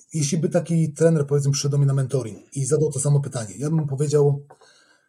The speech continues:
„Działa? Działa. Masz rezultaty z klientami? Masz. To na tym powinien się skupić. Co z tego, że będziesz miał trzy do pięciu procent więcej rezu-, w rezultatów,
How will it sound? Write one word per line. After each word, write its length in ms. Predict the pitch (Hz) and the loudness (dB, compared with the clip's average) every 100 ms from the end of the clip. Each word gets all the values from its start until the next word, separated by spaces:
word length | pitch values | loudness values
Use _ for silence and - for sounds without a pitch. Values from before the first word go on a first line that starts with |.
| _ _ _ _ | _ _ _ _
„Działa? 500 | 113 143 156 175 147 - _ _ _ | -4 2 2 2 -4 -10 _ _ _
Działa. 360 | 107 123 87 - _ _ _ _ _ | -8 -6 -6 -14 _ _ _ _ _
Masz 300 | 123 143 139 | -2 0 0
rezultaty 500 | 147 147 147 156 143 | 0 0 0 -2 -2
z 80 | - | -6
klientami? 720 | - 147 139 147 170 196 160 - _ - | -2 2 2 2 2 2 0 -10 _ -4
Masz. 520 | 135 104 - - _ _ | -2 -2 -8 -16 _ _
To 120 | - | -6
na 200 | 131 151 | 0 0
tym 160 | 165 165 | 2 0
powinien 360 | 135 131 139 139 | 0 0 0 0
się 140 | 123 | -2
skupić. 580 | - - - - - _ _ _ _ _ - _ | -8 -10 -14 -20 -20 _ _ _ _ _ -20 _
Co 220 | - 170 | -2 0
z 120 | 156 - | 2 2
tego, 400 | 185 143 131 117 | 0 2 -2 2
że 120 | 143 | 2
będziesz 300 | 151 151 139 | 2 0 2
miał 480 | 139 139 135 117 - _ | 4 6 4 0 -10 _
trzy 600 | - - - 165 156 143 120 | -4 -2 0 2 0 -2 -2
do 140 | 139 | -2
pięciu 340 | 139 160 156 | 0 0 2
procent 560 | 139 151 143 139 135 - _ _ | 2 0 2 0 0 -2 _ _
więcej 640 | 110 110 139 165 170 135 127 | -20 -4 0 2 2 0 -2
rezu-, 320 | 127 135 143 _ | -2 -4 -8 _
w 160 | 120 117 | -8 0
rezultatów, 840 | 139 135 139 123 117 147 165 - | 0 2 -2 -4 -6 -4 -4 -6